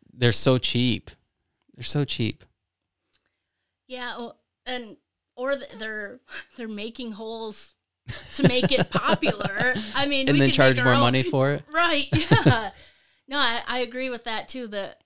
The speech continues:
Speaker 2: I, I remember jeans being way better quality, T-shirts being a lot thicker.
Speaker 1: Yeah.
Speaker 2: And now just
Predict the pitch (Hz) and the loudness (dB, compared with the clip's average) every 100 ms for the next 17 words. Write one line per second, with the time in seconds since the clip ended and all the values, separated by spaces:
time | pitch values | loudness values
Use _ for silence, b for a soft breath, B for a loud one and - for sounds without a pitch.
0 | _ 220 214 214 220 220 214 202 202 208 | _ -12 -6 -4 -4 -8 -10 -12 -12 -12
1 | 214 - 202 202 190 185 185 202 208 214 | -12 -12 -12 -10 -10 -12 -16 -16 -8 -8
2 | 208 196 202 202 202 202 196 185 175 - | -6 -10 -10 -6 -6 -6 -8 -10 -14 -14
3 | 247 226 220 208 226 214 208 - - 240 | -12 -10 -10 -12 -14 -8 -8 -8 -12 -12
4 | 226 214 185 180 151 110 110 110 107 107 | -10 -8 -8 -8 0 2 2 2 -2 -6
5 | 214 208 214 208 214 - - | -8 -8 -8 -10 -12 -14 -16